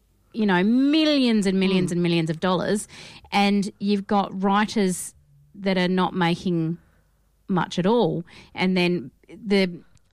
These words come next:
Speaker 1: the content is so prolific. It's like, i-, is there maybe too much content?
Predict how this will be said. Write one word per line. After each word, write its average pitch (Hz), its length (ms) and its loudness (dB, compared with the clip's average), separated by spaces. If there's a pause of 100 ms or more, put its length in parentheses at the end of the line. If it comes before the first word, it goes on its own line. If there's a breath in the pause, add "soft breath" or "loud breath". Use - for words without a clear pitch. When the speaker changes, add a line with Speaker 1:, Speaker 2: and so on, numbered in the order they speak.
Speaker 1:
the 190 220 -6
content 240 720 -2
is 175 160 -4
so 226 240 -2
prolific. 220 680 -4
It's - 260 -12
like, 180 380 -2 (360 loud breath)
i-, - 80 -10 (120)
is 208 140 0
there 202 120 0
maybe 202 300 0
too 233 240 -4
much - 400 -4 (400)
content? 370 580 -2